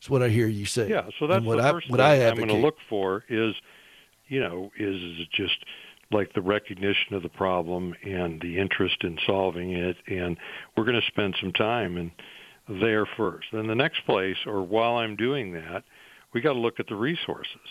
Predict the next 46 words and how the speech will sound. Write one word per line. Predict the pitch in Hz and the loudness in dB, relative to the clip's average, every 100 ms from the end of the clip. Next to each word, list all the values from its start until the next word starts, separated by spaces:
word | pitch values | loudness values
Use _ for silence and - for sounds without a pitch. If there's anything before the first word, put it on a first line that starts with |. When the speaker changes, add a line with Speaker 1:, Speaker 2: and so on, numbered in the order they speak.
| - - - | -14 -12 -4
Speaker 2:
So | 104 95 | -2 -2
when | 98 98 | -4 -4
you're | 98 104 - | -4 -4 -4
thinking | - 117 104 | -2 0 0
about | 90 92 | 0 -2
going | 104 107 | 0 2
out | 104 101 | 2 -2
and | 92 | -2
looking | 110 - 92 | -2 -2 -4
for | 98 | -2
a | 90 | 0
long-term | 98 95 101 82 - | -2 -2 -4 -2 0
care | 151 | 0
policy, | - 92 85 - | 0 -4 -2 -6
maybe | 107 110 107 | -4 -2 0
I | 95 | -2
get | 92 120 | -2 -4
'em | 185 | -2
to | 92 | -6
that. | 82 82 101 - - - - | -8 -8 -8 -10 -16 -16 -16
How | - 117 | 0 2
are | |
you | 117 | 2
gonna | 127 | 0
pay | 131 135 180 | 2 0 0
for | - | -4
this | 82 - - | -10 -12 -14
thing? | - _ _ _ - - - _ 117 | -18 _ _ _ -20 -20 -20 _ -2
And | 107 98 - | -2 -2 -2
that's | 110 139 - - | 2 2 0 -4
where | 131 120 | -2 0
we | 110 107 | 0 0
really | 101 113 110 | 2 2 2
get | 101 107 | 0 -2
into | 101 101 92 | 0 -2 -2
the | 85 82 - | -2 -2 -2
three, | 98 101 - | -2 -2 -2
four | 117 101 | 0 0
categories | - 107 98 90 - 85 78 - | 0 0 0 -2 -4 -4 -4 -6
that | 85 | -8
I | 80 | -6
talked | - 101 - | -2 0 -2
about | - - - - - - - - - | -8 -10 -10 -12 -16 -18 -18 -20 -10
is, | 92 95 90 - - - - - - | -2 0 0 -4 -14 -20 -20 -20 -4
you | 123 | 0
know, | - 92 104 | 0 0 -4